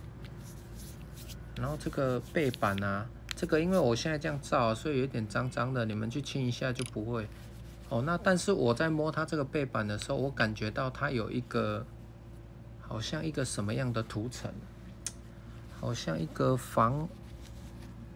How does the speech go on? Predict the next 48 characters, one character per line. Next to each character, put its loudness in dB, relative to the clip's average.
就 -6
是 -2
一 2
个 4
防 -2
印 6
还 4
是 0
什 -2
么 0
防 2
刮 6
的 4
一 6
个 2
涂 2
层 2
哦。 -4
哦， -2
所 -2
以 2
就 -4
是 0
这 -4
个 0
涂 0
层 -2
也 0
不 -6
错。 -4
然 -2
后 0
背 2
板 2
的 2
话， 4
就 2
是 -2
它 0
四 0
个 4
角 0
有 0
稍 -2
微 2
的 0
凸 -2
起， -2